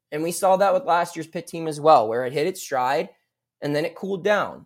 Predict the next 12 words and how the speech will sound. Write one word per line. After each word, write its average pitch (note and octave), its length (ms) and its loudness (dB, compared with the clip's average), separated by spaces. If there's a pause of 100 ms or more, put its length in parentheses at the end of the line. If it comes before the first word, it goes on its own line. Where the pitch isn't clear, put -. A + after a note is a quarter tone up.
and D#3 140 -4
then F#3 80 0
it G3+ 60 -4
hit G#3+ 100 0
a A3 60 2
second A#3+ 360 0
stride C3+ 440 0
in, D3+ 320 -6
in C#3 440 -6 (600)
early E3+ 280 4
March, E3+ 680 0 (580)
but C#3+ 540 2